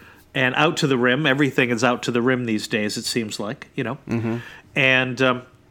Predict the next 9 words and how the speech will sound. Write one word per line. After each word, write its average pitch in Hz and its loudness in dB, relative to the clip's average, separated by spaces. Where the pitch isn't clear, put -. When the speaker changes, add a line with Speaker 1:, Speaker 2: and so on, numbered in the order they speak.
Speaker 1:
and 160 4
in 151 2
trying 196 2
to 180 -2
put 156 0
a 135 0
stop 277 0
to 123 -4
that, 95 -4